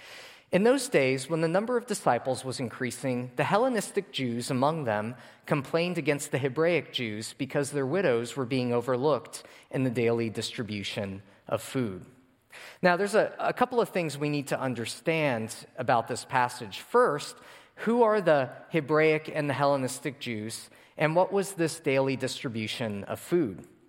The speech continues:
Well, remember that the entire church at this point in the history of the church consists of Jewish believers. There were no Gentile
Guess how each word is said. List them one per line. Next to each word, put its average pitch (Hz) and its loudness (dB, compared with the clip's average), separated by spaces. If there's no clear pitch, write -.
Well, 165 6
remember 208 4
that 175 2
the 175 0
entire 208 0
church 185 -4
at 139 0
this 175 -2
point 147 0
in 147 0
the 135 4
history 180 0
of 135 0
the 123 -2
church 107 -4
consists 208 -2
of 127 0
Jewish 135 -2
believers. 123 -4
There 160 -4
were 170 0
no 190 0
Gentile 135 2